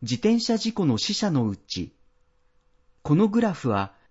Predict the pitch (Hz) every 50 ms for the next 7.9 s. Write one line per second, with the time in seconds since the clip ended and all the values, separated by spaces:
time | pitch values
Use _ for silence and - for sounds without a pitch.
0 | _ - - 135 131 - 226 240 233 - 240 226 214 233 - 214 170 139 - -
1 | - - - 214 175 151 131 120 127 123 - 107 - 95 80 76 - _ _ _
2 | _ _ _ _ _ _ - 240 240 233 220 202 165 139 117 110 - - - 147
3 | 156 202 226 233 220 - 233 220 220 214 214 214 214 214 _ - 202 202 - -
4 | - 202 190 190 185 165 156 160 196 214 220 220 220 214 220 214 208 - 214 196
5 | 202 202 - - - 98 85 - - _ - 131 135 160 202 196 190 185 160 127
6 | - - - 92 85 - - - - - _ _ _ _ _ _ _ _ _ _
7 | _ _ _ _ _ _ _ _ _ _ _ - 170 214 233 226 - -